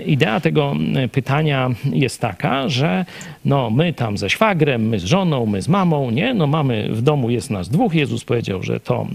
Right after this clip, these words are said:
już wystarczy, żeby tam on był pośród nas, no to nie potrzebujemy innych wierzących, nie? No, cóż, y, pomóc, no już jak człowiek taki jest mocno przekonany, no to jak trafi do nieba,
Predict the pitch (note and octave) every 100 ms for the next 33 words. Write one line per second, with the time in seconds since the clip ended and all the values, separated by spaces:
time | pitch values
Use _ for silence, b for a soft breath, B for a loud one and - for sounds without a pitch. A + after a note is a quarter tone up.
0 | - E3 A#2 A#2 B2 A2 - F#3 F#3+ F#3
1 | E3+ F#3 C3+ C#3+ D3 C#3+ B B F#3+ B2+
2 | - - D3 C3 - C#3 C3 C#3 B2 C#3+
3 | - C3+ E3 G3 F#3 E3+ F3 E3 B2+ E3
4 | G3 E3 - C3+ A#2 A#2 B2 C3 A#2+ B
5 | B - B2+ B2 A2+ A2 - A#3+ F#3 C#3
6 | C#3 C3+ - - G3 - - - E3 A#3
7 | B B B B B B B B B B
8 | _ _ - B B B B D3+ F#3 B
9 | B B B B D3+ - - E3 - G2
10 | G2 G2+ G2+ - - B3 - C#3 C3 D3
11 | B2 - D3 D3+ - - B2 C3+ A#2 B2+
12 | C#3 D3+ C3+ - C#3+ B2+ A2+ F#2+ F#2 D#3+
13 | D#3+ A#2 G2+ - B2 - A2+ A2+ B2+ A#2+
14 | F#2+ E2+ E2+